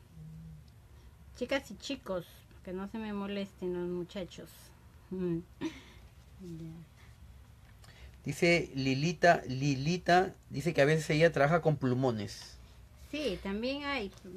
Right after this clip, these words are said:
Speaker 2: También hay plumones
Speaker 1: Sí.
Speaker 2: para difuminar, ¿no? En Fomi,
Speaker 1: Sí,
Speaker 2: también
Speaker 1: claro.
Speaker 2: se debe trabajar.
Speaker 1: Sí, chicas, se puede trabajar, sino que en realidad yo trabajo con las pinturas porque las tengo a la mano y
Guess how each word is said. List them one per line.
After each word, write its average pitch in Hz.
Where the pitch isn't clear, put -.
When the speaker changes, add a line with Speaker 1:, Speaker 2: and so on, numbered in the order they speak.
Speaker 2:
También 156
hay 185
plumones 170
Speaker 1:
Sí. 175
Speaker 2:
para 139
difuminar, 127
¿no? 147
En 139
Fomi, 113
Speaker 1:
Sí, 107
Speaker 2:
también 123
Speaker 1:
claro. 190
Speaker 2:
se 170
debe 123
trabajar. -
Speaker 1:
Sí, 330
chicas, 262
se 240
puede 262
trabajar, 262
sino 240
que 247
en 214
realidad 208
yo 262
trabajo 262
con 269
las 262
pinturas 262
porque 190
las 190
tengo 233
a 254
la 262
mano 269
y 175